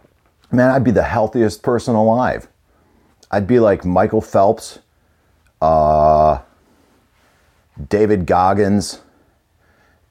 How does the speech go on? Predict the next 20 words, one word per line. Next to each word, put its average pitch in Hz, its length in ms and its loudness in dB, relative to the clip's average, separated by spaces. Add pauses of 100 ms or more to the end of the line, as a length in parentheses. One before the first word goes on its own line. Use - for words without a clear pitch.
and 80 680 -4 (1200)
other 113 280 2
superhumans 104 1080 -2 (120)
all 95 200 2
combined, 82 720 -4 (580)
because 87 680 -2 (680)
one 107 340 -2
percent 107 440 -4
better 101 440 0 (460)
each 110 300 -2
day 80 500 0 (140)
over 98 240 0
the 80 100 -2
long 98 400 -2
haul 73 500 -2 (220)
would 85 240 -8
basically 104 640 -2
turn 101 480 -4
me 92 180 -4
into 85 840 -4